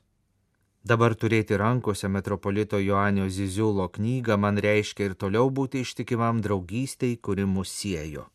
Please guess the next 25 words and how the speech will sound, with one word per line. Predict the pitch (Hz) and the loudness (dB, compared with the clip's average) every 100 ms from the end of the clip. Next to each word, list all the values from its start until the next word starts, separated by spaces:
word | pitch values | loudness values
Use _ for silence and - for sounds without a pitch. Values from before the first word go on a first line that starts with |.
| _ - | _ -6
Knyga, | 123 120 110 117 | 2 4 6 6
kaip | 120 123 - | 6 0 2
sako | 113 104 113 | 0 2 2
jos | 107 - | 2 2
pavadinimas, | 113 104 104 113 123 - | 0 2 2 2 0 -2
kalba | - 104 107 117 113 | 2 2 2 0 -2
apie | 117 107 113 110 - | -4 -6 -4 -6 -4
ateitį, | 107 104 110 120 120 113 143 143 | -4 -2 -2 -2 -2 -2 -4 -4
kuri | - 113 104 127 139 _ - | -2 0 2 2 0 _ -2
yra | 117 113 127 | 2 4 4
jau | 107 110 120 | 4 4 4
įvykusi, | - 117 123 135 101 87 85 - 85 - _ _ - | 0 0 0 -2 -2 -8 -8 -8 -10 -12 _ _ -4
rašo | 98 92 95 | -4 -2 -6
Pranciškus. | - 92 90 92 - 76 - - _ _ _ - | -6 -6 -4 -8 -10 -14 -16 -20 _ _ _ -8
Tai | - 123 120 | 2 4 4
ateitis, | 123 113 151 - | 2 2 0 2
kuri | 139 123 | 4 4
ateina | 113 - 117 131 135 135 | 2 0 2 2 2 0
į | - 120 - | -2 -4 -4
istoriją, | 123 - 95 92 87 92 92 - _ _ _ _ - | -6 -4 -4 -4 -4 -4 -6 -10 _ _ _ _ -4
o | 110 107 | 0 0
ne | 107 123 - | 2 0 0
yra | 131 117 117 | 0 2 2
istorijos | 113 117 - 107 104 98 - | 2 -2 -2 0 0 -2 -4
tąsa. | 98 92 80 | -8 -8 -10